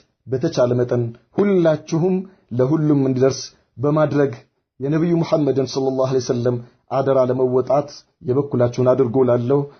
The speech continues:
አላህ ስብሓነሁ ወተዓላ ከነቢዩ ሙሐመድና ከባልደረቦቻቸው ጋር ከሚቀሰቀሱ ሰዎች አላህ ያድርገን። በእነርሱ ውዴታ ወደ አላህ የምንቃረብ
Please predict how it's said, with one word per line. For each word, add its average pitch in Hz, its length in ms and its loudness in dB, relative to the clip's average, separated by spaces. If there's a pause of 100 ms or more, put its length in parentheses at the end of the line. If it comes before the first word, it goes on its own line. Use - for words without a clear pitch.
(220)
አላህ 127 280 -2
ስብሓነሁ 131 460 0
ወተዓላ 123 420 2 (500)
ከነቢዩ 151 360 -2
ሙሐመድና 147 580 0 (160)
ከባልደረቦቻቸው 135 1040 2
ጋር 135 200 4 (420)
ከሚቀሰቀሱ 147 840 -2
ሰዎች 127 380 2
አላህ 127 260 0
ያድርገን። 127 440 2 (360)
በእነርሱ 143 560 0
ውዴታ 139 380 0 (100)
ወደ 127 180 4
አላህ 135 280 0
የምንቃረብ 131 800 0